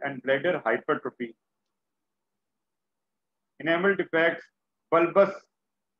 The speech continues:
fingers. Generalized intermediate type of junctional E B.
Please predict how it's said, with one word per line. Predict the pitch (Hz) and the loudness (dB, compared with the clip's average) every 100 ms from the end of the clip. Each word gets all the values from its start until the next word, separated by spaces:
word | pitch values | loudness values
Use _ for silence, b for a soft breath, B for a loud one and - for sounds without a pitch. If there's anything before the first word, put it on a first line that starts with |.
| - | -6
fingers. | 170 165 165 160 - _ _ _ _ _ _ _ _ _ _ _ _ _ _ _ _ _ _ _ _ - | -4 0 2 0 -4 _ _ _ _ _ _ _ _ _ _ _ _ _ _ _ _ _ _ _ _ -2
Generalized | 190 226 233 254 254 254 - - | 0 2 4 4 4 -2 -8 -10
intermediate | 160 196 190 196 190 220 220 | -4 -2 0 0 2 2 4
type | 160 180 180 | 2 2 0
of | 175 - | -4 -4
junctional | 139 143 170 - | -6 -6 -12 -10
E | 107 | -14
B. | - | -14